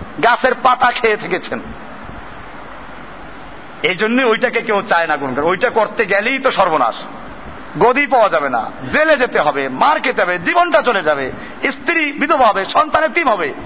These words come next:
যেটা আজকে আলোচনা বললাম যে পরীক্ষা আসবে। এত পরীক্ষা নিরীক্ষা দিয়ে ইসলাম কায়েম করা সম্ভব না। তার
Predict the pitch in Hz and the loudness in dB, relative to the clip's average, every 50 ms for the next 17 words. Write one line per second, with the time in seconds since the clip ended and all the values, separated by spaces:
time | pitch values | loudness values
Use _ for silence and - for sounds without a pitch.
0 | - - - - - - - - - - - - - - 170 170 214 190 190 - | -12 -12 -10 -10 -10 -10 -10 -12 -12 -14 -14 -6 -2 -2 2 2 4 2 2 2
1 | - - 226 220 226 - 262 247 226 214 185 180 170 170 170 233 262 320 - - | 0 0 2 2 2 2 2 2 4 4 4 2 2 0 2 2 2 2 0 0
2 | - - - 135 131 117 107 90 - - - - - - - - - - - - | 0 0 0 0 -2 -6 -8 -8 -8 -10 -14 -14 -14 -14 -14 -14 -14 -14 -12 -12
3 | - - - - - - - 165 190 - - 277 277 269 233 226 247 - 233 - | -12 -12 -12 -8 -4 -2 0 0 2 2 2 0 2 4 2 2 2 0 -2 -2
4 | 233 240 226 214 220 220 220 - 214 180 196 208 196 185 170 151 131 107 101 - | -2 0 0 -2 -2 -2 -2 -2 -2 -2 0 -2 0 0 -2 -2 -4 -6 -8 -12
5 | - - - - - - - - - - - - 131 - - - 185 190 190 180 | -12 -14 -14 -14 -14 -14 -14 -16 -16 -10 -6 -6 -6 -2 0 2 2 2 2 0
6 | - 180 165 165 160 151 143 151 147 139 - 143 139 131 127 123 123 123 123 - | 0 0 2 0 0 0 0 0 0 0 0 -2 -2 0 0 0 0 0 0 2
7 | 160 185 220 | 2 2 2